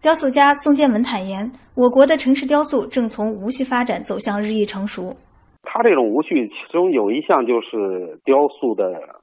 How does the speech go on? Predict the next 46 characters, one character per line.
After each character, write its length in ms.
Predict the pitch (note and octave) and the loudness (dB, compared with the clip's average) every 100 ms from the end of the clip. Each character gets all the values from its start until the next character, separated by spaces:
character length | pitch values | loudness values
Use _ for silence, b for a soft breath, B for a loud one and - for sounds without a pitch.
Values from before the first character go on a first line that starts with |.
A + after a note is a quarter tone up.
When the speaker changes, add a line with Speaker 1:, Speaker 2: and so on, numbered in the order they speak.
| - | -16
Speaker 2:
重 240 | - C3+ | -6 -4
复 140 | C3 G#2+ | -2 0
来 100 | A2+ - | 0 -4
复 140 | F#2+ | -8
制， 160 | A2+ - _ _ - | -8 -10 _ _ -2
它 260 | C#3+ C#3 | 4 4
一 200 | C3+ C3 | 4 2
个 100 | D3+ | 2
造 200 | C#3 C3+ G#2+ | 6 4 4
型 180 | A#2 B2 | -2 -2
可 160 | - | 0
以 60 | B2+ - | 0 4
在 240 | B2+ A2 - | 4 2 0
不 120 | C#3+ | -2
同 200 | - A#2+ | 0 0
的 100 | C3+ | 0
地 200 | A2+ G#2+ | 0 -6
区 260 | - A2 A2 - | -8 -10 -8 0
都 160 | C#3+ C#3+ | 2 2
立 160 | B2+ | 0
了 100 | G2+ F#2+ | 0 -4
有， 120 | - - _ A2+ - | -8 -14 _ -8 0
这 160 | F3 | 2
种 260 | B2 G#2+ G2 | 2 -2 -4
我 140 | G2 | -6
觉 160 | G2 G#2 | -6 -2
得 140 | G#2+ | -2
就 160 | G2 A#2+ | -2 -6
是 100 | A2 - | -6 -6
作 100 | A#2+ | -4
为 120 | G#2+ - | -4 -4
纯 160 | B2 D3+ | -4 2
商 180 | E3+ | 2
品 140 | E3 F2+ | 2 -2
化 220 | A2 F#2+ | 0 -2
了， 80 | - - b b - | -4 -18 b b -4
它 180 | D3+ | 0
就 100 | D3 | 0
体 240 | - - - | -2 -6 2
现 140 | F#3+ | 2
不 140 | C#3 A#2+ | 2 -2
出 100 | - | -2
来 160 | G#2+ | -2
这 140 | G2+ G2 | -2 -8
个 60 | F#2 | -2
雕 160 | A#2+ | 0